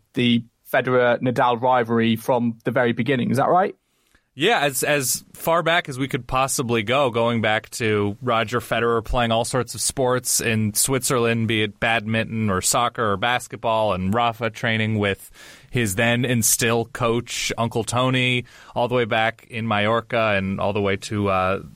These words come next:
Speaker 2: to modern times. So, yeah, we, we documented, you know, their very different paths, even though there's a, uh, you know, a ton of similarities between how they've evolved as players and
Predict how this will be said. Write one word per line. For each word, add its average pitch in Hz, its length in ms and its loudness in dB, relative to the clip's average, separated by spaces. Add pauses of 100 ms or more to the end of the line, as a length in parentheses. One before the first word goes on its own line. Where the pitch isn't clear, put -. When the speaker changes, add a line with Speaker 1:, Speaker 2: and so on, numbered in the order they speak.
(160)
Speaker 2:
to - 80 -12
modern 101 380 0
times. 110 500 0
So, 110 140 0
yeah, 139 300 2
we, 127 140 0
we 147 160 0
documented, 143 840 -2 (380)
you 139 100 0
know, 131 160 2
their 131 340 0
very 127 320 0
different 139 640 -6
paths, 151 640 -2
even 127 340 0
though 117 220 2
there's 110 240 -2
a, 117 60 0
uh, 110 360 0
you 139 140 0
know, 123 80 2
a 113 40 0
ton 123 280 -2
of 113 80 -2
similarities 110 720 0
between 101 640 -2
how 104 360 -2
they've 98 380 -2
evolved 101 520 -2
as 101 140 -2
players 104 560 -2
and 101 420 0